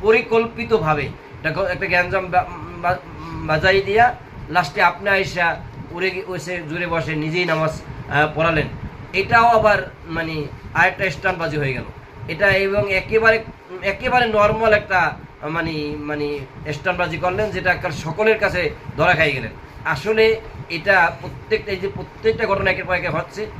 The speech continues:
এটা আসলে আমরা কোনোটাই সমর্থন করি না। আমরা বিশ্বাস করি জাতীয় ম-, মানে, জাতীয় মসজিদ বায়তুল মোকরমের ঐতিহ্য ফিরে পাবে এবং আমাদের যিনি বর্তমান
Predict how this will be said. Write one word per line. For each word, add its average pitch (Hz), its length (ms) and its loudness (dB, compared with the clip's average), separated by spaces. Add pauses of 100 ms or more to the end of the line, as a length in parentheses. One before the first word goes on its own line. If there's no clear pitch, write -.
(180)
এটা 170 120 0
আসলে 156 240 -2
আমরা 156 280 0 (100)
কোনোটাই 160 320 0
সমর্থন 170 360 -4
করি 175 160 -2
না। 185 120 -2 (340)
আমরা 156 340 2
বিশ্বাস 156 460 0
করি 190 280 0 (480)
জাতীয় 156 340 0
ম-, 160 460 -4
মানে, 151 240 2
জাতীয় 151 300 -2
মসজিদ 160 340 -2
বায়তুল 147 260 -2
মোকরমের 151 340 0
ঐতিহ্য 147 420 -2
ফিরে 147 160 -2
পাবে 156 300 2 (320)
এবং 156 360 2 (340)
আমাদের 160 460 2
যিনি 160 160 0
বর্তমান 160 500 2